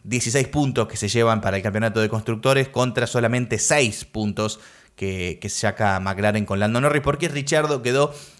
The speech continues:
décimo tercero con una estrategia rara, con poco ritmo. Nos ha recordado un poco el Ricciardo de la primera parte de, de esta temporada,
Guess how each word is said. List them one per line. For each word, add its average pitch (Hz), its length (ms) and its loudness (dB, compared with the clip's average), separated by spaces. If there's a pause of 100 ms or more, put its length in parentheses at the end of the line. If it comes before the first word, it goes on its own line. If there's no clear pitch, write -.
décimo 131 440 2
tercero 127 560 2 (300)
con 120 160 -2
una 123 100 0
estrategia 113 480 -2
rara, 127 540 2
con 107 260 -2
poco 113 440 -2
ritmo. 123 640 0 (440)
Nos 101 240 -2
ha 127 120 4
recordado 127 520 4
un 123 80 2
poco 139 420 2
el 107 120 -4
Ricciardo 123 500 2
de 110 60 4
la 101 100 2
primera 110 400 2
parte 113 400 2
de, 98 300 0
de 104 80 -2
esta 107 180 -2
temporada, 131 720 4